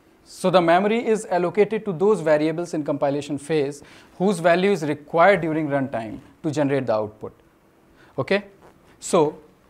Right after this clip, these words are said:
what I want to say here, that this static memory allocation is done in compilation,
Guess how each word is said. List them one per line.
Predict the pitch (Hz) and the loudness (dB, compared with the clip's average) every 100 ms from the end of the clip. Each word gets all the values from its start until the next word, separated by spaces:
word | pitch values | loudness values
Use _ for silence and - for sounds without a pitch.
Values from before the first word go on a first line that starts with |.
| _ _ - - - - - _ _ _ - 156 | _ _ -20 -20 -20 -20 -20 _ _ _ -14 -2
what | 156 214 | 2 4
I | 214 214 | 4 2
want | 196 190 185 | 2 0 -2
to | 208 | -6
say | - 190 175 | 0 2 2
here, | 135 123 | 2 -2
that | 117 113 113 - - - _ _ - - | -2 -4 -6 -12 -20 -20 _ _ -18 -4
this | 135 247 247 - - | 6 6 6 -10 -2
static | 185 - 196 208 269 233 | -2 2 4 4 2 0
memory | 190 190 185 202 | 0 0 0 0
allocation | 156 156 143 139 123 120 113 135 - - | 0 -2 -2 -4 -4 -10 -10 -12 -16 -8
is | 170 139 | -6 -4
done | 185 185 | -2 -2
in | 185 | -4
compilation, | 170 143 139 143 156 175 - 190 208 | -2 -2 2 2 2 0 -2 -6 -8